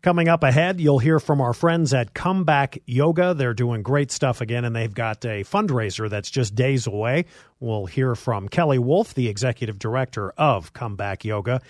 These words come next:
And, of course, we will look back last week at some of the main stories that took place involving the military and veterans.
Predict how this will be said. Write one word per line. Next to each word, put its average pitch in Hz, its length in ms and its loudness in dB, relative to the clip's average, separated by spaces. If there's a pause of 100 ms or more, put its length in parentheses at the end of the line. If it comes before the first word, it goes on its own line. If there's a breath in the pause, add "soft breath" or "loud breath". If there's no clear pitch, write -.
(380 loud breath)
And, 151 300 0
of 135 100 0
course, 160 440 4
we 151 300 2
will 143 500 2
look 127 240 0
back 139 300 0
last 131 320 2
week 139 240 2
at 135 100 0
some 147 200 2
of 139 40 2
the 135 160 2 (140 soft breath)
main 139 320 2
stories 135 580 2
that 131 180 0
took 151 200 0
place 139 340 2
involving 127 540 2
the 147 80 2
military 131 680 2
and 127 260 -2
veterans. 104 480 -4